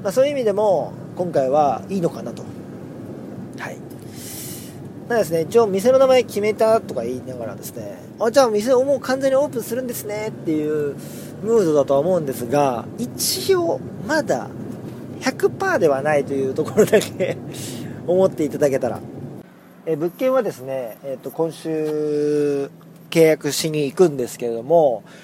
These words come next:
一応ですね、まだ内装業者が最終選定状態ではあるんですけども、えー、今、まさにどうしようかな、どれにしようかなって今やってるところです。もう多分、今週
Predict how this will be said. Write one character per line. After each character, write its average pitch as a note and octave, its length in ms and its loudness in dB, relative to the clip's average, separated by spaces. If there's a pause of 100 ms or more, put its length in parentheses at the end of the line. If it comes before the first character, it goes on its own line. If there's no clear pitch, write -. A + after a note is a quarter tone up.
(180)
一 G#3 180 -4
応 C4 60 6
で A#3 80 4
す E3 60 -4
ね、 E3 60 -4
ま E3 80 0
だ D#3+ 100 4
内 F3+ 220 2
装 G3+ 260 2
業 F#3 200 2
者 C3 180 0
が A2+ 300 0 (280)
最 F3+ 240 4
終 F3+ 220 -2
選 F3 240 -2
定 E3+ 300 0
状 D#3 240 2
態 B2+ 180 0
で D#3 80 4
は D#3 120 6
あ F3 80 4
る G3 100 -2
ん F#3+ 60 -6
で F#3+ 80 -2
す - 100 -8
け A3 80 2
ど A3 120 0
も、 A#3 320 6 (420)
え C3 680 -2
ー、 - 40 -10
今、 B2 320 -2 (420)
ま F3+ 140 2
さ F3+ 120 2
に A2+ 240 -10 (720)
ど E3+ 80 -2
う - 20 -2
し - 60 -4
よ - 60 -6
う - 20 -8
か C#3 60 -8
な、 C3+ 120 -6 (160)
ど - 80 0
れ G3 60 2
に F3 60 -2
し - 60 -4
よ D#3+ 60 -2
う - 40 -6
か D3 80 -2
な D3 120 -2
っ - 40 -6
て - 160 -8
今 A#2+ 120 -6
や G#2+ 60 -6
っ G#2 40 -12
て - 80 -12
る A#2 60 -10
と A#2 80 -12
こ A2+ 100 -16
ろ G2+ 60 -16
で F#2+ 60 -20
す。 - 160 -20
も E3 100 -4
う E3 40 -4
多 F3+ 120 2
分、 A#2+ 180 -6 (1040)
今 D3 180 -6
週 A#2+ 340 -10